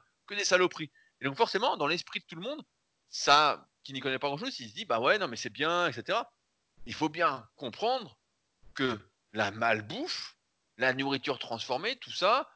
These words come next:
manger au hasard, encore une fois, laisser la place au hasard,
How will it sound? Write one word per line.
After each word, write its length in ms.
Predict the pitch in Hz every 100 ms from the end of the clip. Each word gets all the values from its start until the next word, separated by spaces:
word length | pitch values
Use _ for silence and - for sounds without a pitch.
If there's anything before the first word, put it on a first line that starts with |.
| _ -
manger 600 | 147 180 165 180 175 160
au 180 | 117 113
hasard, 400 | 107 123 226 269
encore 180 | 143 120
une 80 | 117
fois, 200 | 214 247
laisser 280 | 165 139 123 _ _
la 80 | 117
place 260 | 180 165 110
au 60 |
hasard, 380 | 104 170 294 -